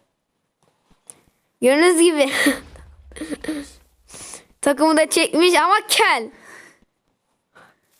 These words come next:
İki garip çocuk. Birisi çıplak. Birisi kel. Ahmet sende bir değişik var. Peruk tak.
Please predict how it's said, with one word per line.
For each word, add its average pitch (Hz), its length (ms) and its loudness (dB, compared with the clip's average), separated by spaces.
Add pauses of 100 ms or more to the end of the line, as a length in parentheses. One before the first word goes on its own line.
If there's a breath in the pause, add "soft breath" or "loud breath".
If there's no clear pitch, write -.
(240)
İki 330 260 0
garip 392 320 0
çocuk. 381 480 2
Birisi 392 460 2
çıplak. 415 720 -2 (340 loud breath)
Birisi 381 540 2 (220)
kel. 277 360 -2 (3250)
Ahmet 392 400 0
sende 427 460 0
bir 370 120 0
değişik 370 380 0
var. 302 180 0
Peruk 330 400 0
tak. 247 200 -4